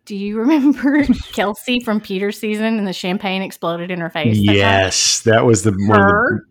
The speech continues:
Speaker 2: the most epic scenes ever.
Speaker 1: Yes. We have Victoria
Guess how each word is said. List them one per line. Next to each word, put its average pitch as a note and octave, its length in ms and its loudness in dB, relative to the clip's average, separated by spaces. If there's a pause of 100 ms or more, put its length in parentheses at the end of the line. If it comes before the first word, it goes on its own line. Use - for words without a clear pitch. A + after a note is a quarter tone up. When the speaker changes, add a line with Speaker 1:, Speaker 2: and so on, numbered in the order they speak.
Speaker 2:
the - 60 -6
most G#2 320 0
epic G#2 560 0
scenes G2+ 540 -2
ever. F2 640 -6
Speaker 1:
Yes. F#3 560 -4 (260)
We A3+ 220 -4
have G3+ 400 -4 (260)
Victoria A3 1040 0